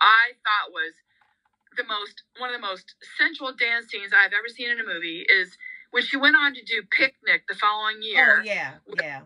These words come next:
Speaker 1: William Holden, and she does that, that dance
Speaker 2: That
Speaker 1: with him.
Speaker 2: dance, right.
Speaker 1: Oh,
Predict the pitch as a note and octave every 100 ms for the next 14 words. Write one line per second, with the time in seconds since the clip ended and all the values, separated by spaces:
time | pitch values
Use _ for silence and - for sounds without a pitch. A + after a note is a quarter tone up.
0 | _ B3+ C#4+ C#4+ D#4 C#4+ C#4+ A3+ G3+ -
1 | B3+ C4 C#4 A#3+ - - G#3 - G#3 A#3
2 | D4 - F#4+ G#4 F#4+ F#4+ G4 _ - E4
3 | B2+ - - D#4 D#4+ D#4 D#4 D#4 D#4+